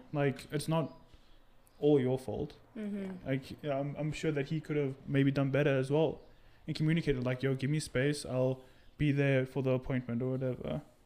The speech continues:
Speaker 3: Yeah.
Speaker 1: It's like a two-way
Speaker 2: Yeah.
Speaker 1: street. I, I think it's unfair that you blame yourself
Speaker 3: Yeah.
Speaker 1: completely.
Speaker 3: I think I do blame myself a lot, 'cause
Speaker 1: I mean, dude,
Speaker 3: it
Speaker 1: you, you,
Speaker 3: feels
Speaker 1: you
Speaker 3: like
Speaker 1: did
Speaker 3: a,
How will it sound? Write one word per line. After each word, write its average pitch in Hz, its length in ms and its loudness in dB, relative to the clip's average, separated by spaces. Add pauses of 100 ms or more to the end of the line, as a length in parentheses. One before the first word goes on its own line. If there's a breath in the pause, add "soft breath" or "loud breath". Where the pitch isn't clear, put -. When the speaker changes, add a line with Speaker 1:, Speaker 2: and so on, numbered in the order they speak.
(140)
Speaker 3:
Yeah. - 160 -14
Speaker 1:
It's 170 120 -2
like 202 120 4
a 220 40 0
two-way 202 280 2
Speaker 2:
Yeah. 190 40 2
Speaker 1:
street. 190 240 2
I, 139 220 2
I - 20 0
think 190 220 -2
it's 185 120 -2
unfair 175 280 0
that 147 160 2
you 135 40 0
blame 135 260 0
yourself 127 260 -2
Speaker 3:
Yeah. - 80 -4
Speaker 1:
completely. 143 600 -4 (1600 soft breath)
Speaker 3:
I 220 100 -2
think 214 300 -6
I 214 100 -4
do 208 200 -10
blame 190 240 -6
myself 196 340 -12
a 226 40 -10
lot, - 340 -10 (200)
'cause - 580 -16 (260)
Speaker 1:
I - 60 0
mean, 196 200 6
dude, 180 220 4
Speaker 3:
it 170 80 4
Speaker 1:
you, 175 60 2
you, 151 60 -2
Speaker 3:
feels 165 180 0 (160)
Speaker 1:
you 160 60 4
Speaker 3:
like 170 120 4
Speaker 1:
did 165 160 4
Speaker 3:
a, - 20 2